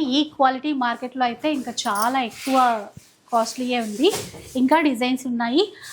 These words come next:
up to మనకి ఫైవ్ థౌజండ్, ఫైవ్ థౌజండ్ ఫైవ్ హండ్రెడ్ వరకు కూడా సేల్ చేస్తున్నారు. కాకపోతే మనకి ఇక్కడ న్యూ స్టోర్ కాబట్టి ఇలా ఆఫర్తో ఇస్తున్నారు. ఈ కలర్ చూడండి ఎంత బాగుందో, అంటే రేర్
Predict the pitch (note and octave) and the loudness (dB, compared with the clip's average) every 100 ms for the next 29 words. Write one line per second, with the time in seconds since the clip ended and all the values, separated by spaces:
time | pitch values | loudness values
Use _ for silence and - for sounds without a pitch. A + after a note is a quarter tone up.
0 | - - - F#4 E4+ D#4 D4 - C4+ C4+ | -6 -2 4 4 4 2 0 0 0 0
1 | C#4+ B3+ C4+ C4 C4 C4 B3+ C#4 C4 A#3+ | -2 -2 -2 0 0 -2 -6 -4 0 0
2 | B3 B3+ B3 A#3+ A#3+ A#3 A#3+ A#3+ A#3+ A#3+ | 0 -6 -6 -6 -6 -6 -6 -4 -6 -4
3 | A3+ A3 A3 - G#3+ G#3+ A3 G#4 - _ | -6 -6 -10 -10 -8 -4 0 -2 -4 _
4 | - - - C4 B3+ D4+ D4 D4 E4+ D4+ | -20 -12 -2 0 2 2 2 2 6 4
5 | B3+ C4+ B3+ B3+ B3+ C#4+ D4+ D4 C#4 B3 | 2 -4 -2 -2 0 0 0 0 2 0
6 | G#3 A3 - F4+ D#4+ - - - - - | 0 -2 0 0 0 -4 -12 -6 -4 -4
7 | - - - C#4 A#3+ - C#4+ D4+ C#4 - | -6 -10 0 2 2 4 2 2 -4 -6
8 | C4+ - G#3+ - - - _ _ _ _ | -8 -10 -18 -18 -18 -20 _ _ _ _
9 | _ - _ _ - B3 A#3 A#3 C4 C#4 | _ -20 _ _ -8 -2 0 0 0 -4
10 | A#3+ B3+ D4+ - - - - - A#3+ A#3 | -4 -4 -6 -10 -16 -18 -8 2 4 6
11 | A3+ G#3+ A3 B3 A3+ C#4 - - - - | 4 4 4 2 0 -4 -6 -16 -20 -20
12 | - - - - - - - D4 F4+ D#4 | -20 -16 -16 -16 -20 -4 2 6 6 4
13 | A#3 C4 D4+ | 2 4 4